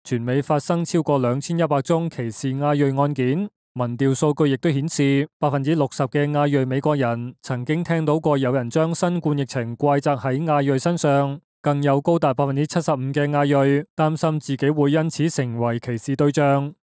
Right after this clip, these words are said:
國會亞太裔小組主席趙美心日前致函國會兩黨議員，呼籲佢哋要正視新冠問題，並且避免使用反亞裔同唔準確嘅字句，令亞裔美國人蒙受種族歧視嘅威脅。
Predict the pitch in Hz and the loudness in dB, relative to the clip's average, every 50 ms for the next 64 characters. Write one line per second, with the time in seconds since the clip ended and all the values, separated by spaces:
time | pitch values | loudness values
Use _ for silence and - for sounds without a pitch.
0 | _ _ _ _ - 143 131 131 143 156 170 160 151 147 143 - 151 147 143 135 | _ _ _ _ -2 0 2 2 2 2 2 2 0 0 0 2 0 2 2 2
1 | 131 127 - 139 151 160 - 147 151 160 - 147 151 - 147 131 - - - 131 | 0 0 0 0 0 0 2 2 2 2 2 0 0 0 0 -4 -4 -4 -4 -2
2 | 123 123 127 139 - - 180 180 180 170 147 131 - - 131 117 110 113 113 - | -2 0 -2 -2 0 0 0 0 0 -2 -4 -4 -6 -6 -8 -8 -8 -8 -8 -4
3 | 143 143 147 - 123 117 113 120 117 - 143 139 143 123 135 147 160 147 127 123 | -2 -2 -2 -2 -2 -4 -6 -4 -2 0 0 0 0 0 0 2 2 2 0 0
4 | 131 143 139 135 139 160 165 147 147 139 127 120 120 117 117 120 120 - _ _ | 0 0 0 0 0 0 0 -2 -2 0 0 -2 -2 -2 -4 -6 -10 -14 _ _
5 | - - 156 151 143 135 123 - 135 131 131 131 127 127 139 143 139 - 147 147 | -2 0 2 2 2 2 2 0 0 0 0 0 0 0 0 0 0 0 -2 -2
6 | 147 - - 139 127 123 - 165 165 170 160 156 143 139 135 131 131 120 123 123 | -2 -2 -2 -2 -2 -2 0 -2 -2 0 0 -2 -2 0 0 -4 -4 -4 -4 -4
7 | 117 117 120 123 - _ - - 131 131 - 151 160 - 147 135 131 131 135 143 | -2 -2 -4 -6 -8 _ -8 -8 -6 -4 -2 -2 -2 0 0 0 0 0 -2 -2
8 | 135 - - 135 143 160 143 135 127 - - 127 127 156 170 160 147 143 135 135 | -2 -2 0 0 2 0 0 -2 -2 -2 -2 0 0 0 0 2 2 2 2 2
9 | 131 131 127 - 117 113 110 113 113 120 - 135 160 156 160 147 - - 147 143 | 0 0 0 -2 -6 -10 -8 -10 -8 -4 -2 -2 -2 0 -2 -2 -2 -2 -2 -2
10 | - - 135 123 - 147 151 151 151 165 - _ - 131 135 131 135 139 143 147 | -2 -4 -4 0 0 2 2 2 2 0 -4 _ -6 -4 -2 -2 -2 0 0 0
11 | 147 147 139 139 131 131 131 139 147 156 156 156 135 123 117 117 117 117 117 117 | 2 2 2 2 0 0 0 0 0 2 0 2 0 0 -2 -2 -4 -6 -4 -6
12 | 120 - - 135 135 139 - 139 139 175 - 170 147 - - 123 117 113 - - | -6 -2 0 0 0 0 0 -2 -2 0 0 -2 -2 -2 -4 -6 -6 -4 -4 -4
13 | 143 135 151 143 147 160 175 180 147 160 160 165 165 | -4 -2 0 0 2 2 2 2 2 2 2 2 0